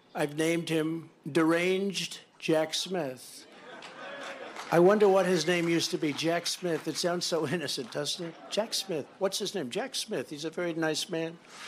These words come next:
He's a behind-the-scenes guy, but his record is absolutely atrocious.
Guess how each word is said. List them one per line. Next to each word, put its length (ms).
He's 200
a 60
behind-the-scenes 880
guy, 460
but 140
his 180
record 460
is 220
absolutely 640
atrocious. 960